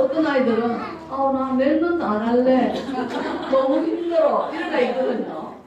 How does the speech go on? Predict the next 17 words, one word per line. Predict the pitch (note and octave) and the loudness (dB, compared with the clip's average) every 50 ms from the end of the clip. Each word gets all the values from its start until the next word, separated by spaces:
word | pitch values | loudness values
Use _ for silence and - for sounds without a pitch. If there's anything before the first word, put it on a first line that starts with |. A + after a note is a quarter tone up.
| - - - - - F3 | -20 -20 -20 -18 -14 -12
예. | D#3+ D3+ - - - - - D#3 | -12 -12 -12 -16 -18 -16 -10 -6
그러면 | D4 D#4+ E4 D#4 C#4 B3 A3+ A3 | -4 -2 0 0 0 0 0 0
안 | G#3+ F3+ - D3+ D#3 D#3 | -2 -2 -2 -6 -6 -6
되고 | F#3+ F#3+ - - - - - - - - - - - - - - - | -6 -6 -6 -6 -8 -10 -12 -14 -16 -18 -20 -20 -20 -20 -20 -16 -2
이 | C#4+ D4 D4 - - | 0 0 0 2 2
비전을 | - D4 E4 E4+ E4 D#4+ D#4 D4 C4+ B3+ A#3 | 4 6 6 6 4 4 2 2 2 2 2
가지고 | A3+ G#3+ G#3+ G#3+ - - - | 2 2 2 2 0 -2 -2
어떻게 | - - - - - - C#4+ | -4 -6 -4 -4 -4 -4 -4
이 | C#4 C#4+ D4 C#4+ | -2 -2 0 2
아이들에게 | C#4+ C#4+ D4 D4 C#4+ C#4 C4 C4 C4 C4 C4 C4 D4+ F#4 - - - - - | 2 2 2 0 -2 -2 -4 -4 -4 -2 -4 -4 -4 -4 -6 -8 -10 -4 2
그릇이 | C#4+ C#4+ C#4+ C4+ A3+ - - - | 4 4 4 4 2 0 -2 -2
되도록 | F3+ F3 E3 D#3 D3+ D3+ D#3 - - | -4 -6 -4 -4 -4 -4 -6 -6 -6
담아주는가. | G3+ G3 F3+ E3 D#3+ D3 D3 D3+ D#3+ - - - - - - - - - - - - - - - - - - - | -6 -4 -4 -4 -4 -6 -8 -10 -12 -14 -14 -16 -18 -20 -20 -20 -20 -20 -20 -20 -20 -20 -20 -20 -20 -20 -16 -12
그게 | D4+ D4 C#4+ E4+ | -10 -8 -6 -4
우리 | D#4 D#4+ E4+ - - - | -4 -4 -4 -6 -6 -6
태어나 | C4+ C#4+ C#4+ D4 C#4 B3 A#3+ - | -6 -4 -4 -4 -4 -4 -6 -8
부모. | - - - | -4 -2 -2